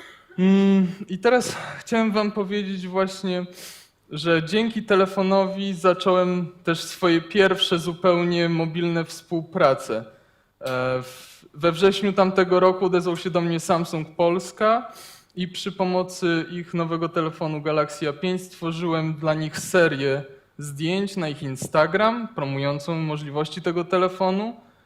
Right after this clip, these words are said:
a także, i to była chyba moja pierwsza nawet współpraca wykonana tylko przy pomocy telefonu,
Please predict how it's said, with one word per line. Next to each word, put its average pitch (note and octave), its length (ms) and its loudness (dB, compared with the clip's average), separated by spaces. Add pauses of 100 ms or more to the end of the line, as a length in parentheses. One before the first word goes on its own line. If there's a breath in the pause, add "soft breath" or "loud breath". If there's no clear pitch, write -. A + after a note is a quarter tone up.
(320 soft breath)
a E3+ 120 -2
także, F3 880 2 (100)
i D#3 60 -14
to E3+ 120 -2
była E3+ 180 2
chyba F3 240 0
moja E3+ 220 0
pierwsza F#3 580 0
nawet D3 300 -2
współpraca C#3 840 0
wykonana D3+ 540 0
tylko E3 400 -4
przy D3+ 200 -16
pomocy C#3 400 -8
telefonu, D#3+ 640 -4